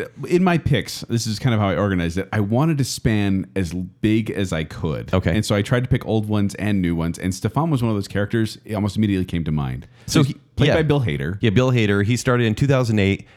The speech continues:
Speaker 2: ended in two thousand thirteen, but he's done a few specials since then. And then he's also hosted the show and been Stefan.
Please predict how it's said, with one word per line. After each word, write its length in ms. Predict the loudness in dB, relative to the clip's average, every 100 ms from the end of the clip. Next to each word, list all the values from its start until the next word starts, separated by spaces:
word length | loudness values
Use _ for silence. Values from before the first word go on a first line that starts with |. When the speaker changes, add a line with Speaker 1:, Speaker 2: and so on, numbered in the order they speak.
| -2
Speaker 2:
ended 300 | 0 2 2
in 100 | 2
two 120 | 2
thousand 280 | 2 2 2
thirteen, 360 | 2 2 0 2
but 120 | 2
he's 100 | 0
done 160 | 0 0
a 40 |
few 140 | 0 -2
specials 460 | 0 -2 0 -4
since 300 | -2 -2 0
then. 260 | 0 0 0
And 200 | 0 2
then 100 | 2
he's 160 | 0 0
also 240 | 0 0
hosted 380 | 0 0 0 -2
the 80 | 0
show 280 | 0 2
and 120 | 2 0
been 160 | -2
Stefan. 480 | -2 -2 0 0